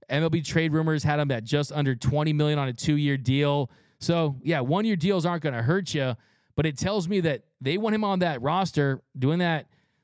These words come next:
twenty-six man roster spot. They know that they're gonna get someone else. But, uh,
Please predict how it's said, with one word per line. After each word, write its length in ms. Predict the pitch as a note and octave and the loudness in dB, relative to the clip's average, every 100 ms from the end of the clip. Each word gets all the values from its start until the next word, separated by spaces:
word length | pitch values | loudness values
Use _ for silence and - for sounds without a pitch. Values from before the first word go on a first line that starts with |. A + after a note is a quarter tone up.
| _ | _
twenty-six 360 | - E3 F3 - | 2 4 4 0
man 140 | F3 | 0
roster 340 | D3+ E3+ E3 C#3+ | 0 0 0 -2
spot. 420 | - C3+ C3 A#2 - _ _ | 0 0 0 -4 -10 _ _
They 140 | B2+ F3 | -2 0
know 140 | F#3 | 0
that 140 | E3+ D3+ | 0 0
they're 100 | D3 | 0
gonna 140 | C#3+ | 0
get 100 | C3 | -2
someone 240 | C3+ B2 | -2 -2
else. 200 | C3+ F#2+ | -2 -2
But, 300 | - B2 A#2+ | 0 -2 0
uh, 200 | C#3 B2+ | 0 0